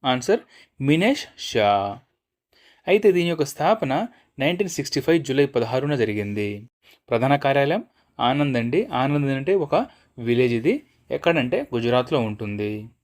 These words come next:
పాల ఉత్పత్తిలో చూసుకుంటే మన ఇండియా స్థానం మొదటి స్థానంలో ఉంది. అయితే మన ఇండియాలో చూసుకుంటే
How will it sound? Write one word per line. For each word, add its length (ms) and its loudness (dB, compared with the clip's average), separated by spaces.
పాల 200 4
ఉత్పత్తిలో 480 -4
చూసుకుంటే 380 -4
మన 180 -2
ఇండియా 260 2
స్థానం 260 0
మొదటి 280 0
స్థానంలో 460 0
ఉంది. 280 -4
అయితే 280 2
మన 100 2
ఇండియాలో 280 2
చూసుకుంటే 360 -2